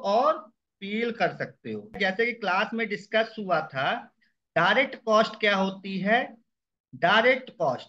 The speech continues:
डायरेक्ट कॉस्ट का मतलब होता है जो आप डायरेक्टली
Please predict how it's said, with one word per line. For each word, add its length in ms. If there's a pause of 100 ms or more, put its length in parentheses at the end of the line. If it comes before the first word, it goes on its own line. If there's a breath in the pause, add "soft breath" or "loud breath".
डायरेक्ट 320
कॉस्ट 300
का 100
मतलब 340
होता 320
है 180
जो 180
आप 300 (120)
डायरेक्टली 760